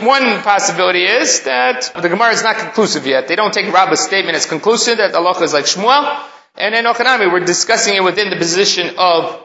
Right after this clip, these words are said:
Rav. The other possibility is that, as it says, that we're discussing this within the position of Shmuel. If the halacha is like Shmuel, is it mutar to use this third object or not?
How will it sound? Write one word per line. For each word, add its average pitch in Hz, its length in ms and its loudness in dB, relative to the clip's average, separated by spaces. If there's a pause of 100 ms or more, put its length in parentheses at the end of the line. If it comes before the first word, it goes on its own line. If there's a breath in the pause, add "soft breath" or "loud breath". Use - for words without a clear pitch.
Rav. 131 640 0
The 156 120 0
other 240 220 4
possibility 214 540 2
is 202 280 0
that, 196 480 0
as 180 160 0
it 175 80 -4
says, 220 220 -2
that 165 100 0
we're 170 80 2
discussing 190 480 0
this 175 220 0
within 202 420 0
the 170 140 -4
position 170 720 -2
of 165 560 2
Shmuel. 202 880 0
If 262 240 -2
the 220 60 2
halacha 214 320 2
is 190 120 0
like 196 140 0
Shmuel, 214 720 0
is 240 160 0
it 220 80 0
mutar 214 460 2
to 190 100 0
use 196 200 0
this 180 180 -2
third 190 180 2
object 160 420 0
or 151 80 2
not? 135 360 -2